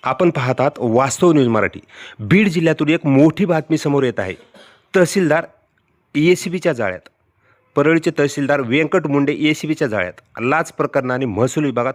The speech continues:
खळबळ. बीड जिल्ह्यातील परळी येथील तहसीलदार व्यंकट मुंडे यांना लाच प्रकरणात आज लाचलुचपत प्रतिबंधक विभागाने ताब्यात घेतल्याने महसूल विभागात मोठी खळबळच उडाली.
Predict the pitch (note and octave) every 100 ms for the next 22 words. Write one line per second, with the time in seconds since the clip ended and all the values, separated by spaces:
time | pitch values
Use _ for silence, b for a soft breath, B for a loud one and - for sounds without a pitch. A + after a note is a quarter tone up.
0 | - A#2 F#2+ F2 _ _ b b b b
1 | A2 F3 D#3+ D#3 C#3+ E3 D3 C#3 B2+ D3+
2 | F#3 D#3+ C#3+ C3 - A#2+ B2 G2 C3 C3+
3 | E3+ D3 C3 A2 - - C3 C#3+ C#3 C#3
4 | E3+ - C3 C3+ A#2+ A#2+ - - D3 D3
5 | B2 C3+ D3 D3+ C#3+ - E3+ - D3 D3+
6 | C3+ B2+ B2 B2+ A#2 A2+ G#2+ B2 - B
7 | B B - D#3+ F#3+ C#3 A#2+ C3+ C#3 A#2+
8 | A#2 C#3+ F3+ D#3 C3 D3+ - C#3 C3 D3
9 | F3+ D#3 C3 C3+ E3 C#3+ A2+ F#2+